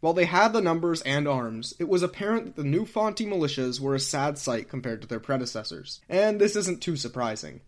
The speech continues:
Yes, while the new recruits into the Asafos were valuable in filling the Fanti ranks, they were no replacement for the numerous experienced officers and veterans who the Ashanti killed or enslaved at the Battle of Abura. Despite resembling more of an armed and experienced mob than an army,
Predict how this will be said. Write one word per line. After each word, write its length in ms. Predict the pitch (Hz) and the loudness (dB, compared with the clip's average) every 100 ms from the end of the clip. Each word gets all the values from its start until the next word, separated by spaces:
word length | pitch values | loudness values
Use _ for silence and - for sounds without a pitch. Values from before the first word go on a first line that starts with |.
| - | -2
Yes, 380 | 156 156 156 - | 2 4 2 0
while 220 | 151 170 | 4 4
the 80 | 156 | 4
new 180 | 160 202 | 4 2
recruits 380 | 185 185 175 | 0 0 0
into 180 | 170 151 | 0 0
the 140 | 151 143 | 2 2
Asafos 480 | 139 131 151 147 | 2 0 0 -4
were 160 | 139 135 | 0 0
valuable 520 | 131 151 175 165 160 | 2 4 4 2 0
in 100 | 143 | 0
filling 320 | 139 147 147 131 | 0 -2 0 -2
the 60 | |
Fanti 360 | - 135 127 123 | -2 -4 -4 -4
ranks, 500 | 123 147 107 - - | -4 -4 -6 -10 -10
they 140 | - 170 | 6 6
were 100 | 170 | 8
no 180 | 165 208 | 6 4
replacement 600 | 220 220 165 143 160 156 | 2 4 2 2 -2 -2
for 80 | |
the 100 | 147 | 0
numerous 460 | 143 180 202 208 202 | 4 2 2 -2 0
experienced 680 | 175 - 151 143 139 135 139 | -2 -2 -2 0 0 0 2
officers 520 | 135 143 147 147 143 | 0 0 -2 -2 0
and 120 | 139 | 0
veterans 460 | 135 117 110 101 107 | 0 -2 -4 -10 -8
who 80 | 120 | -4
the 140 | 127 | -4
Ashanti 340 | 120 139 135 | -2 -2 -2
killed 380 | 120 180 175 170 | -4 -2 0 0
or 80 | 156 | 0
enslaved 580 | 135 139 160 143 107 95 | 0 -2 -4 -2 -4 -6
at 100 | 120 | -8
the 60 | |
Battle 300 | 120 107 104 | -6 -6 -6
of 100 | 107 | -8
Abura. 440 | 107 110 143 113 117 - | -8 -2 -2 -2 -8 -10
Despite 380 | 151 147 214 226 | -8 -2 0 2
resembling 600 | 196 160 143 151 147 139 | 2 0 0 0 2 2
more 240 | 135 139 | 2 2
of 100 | 131 | 0
an 100 | 123 - | -2 0
armed 380 | 156 156 151 | 0 2 -2
and 100 | 139 | -2
experienced 680 | 139 135 - 147 139 123 120 | -2 -2 -4 0 0 -2 -4
mob 320 | 131 139 135 123 | 0 2 2 2
than 160 | 117 | -4
an 80 | 113 | -4
army, 400 | 131 131 107 104 | -2 -2 -4 -10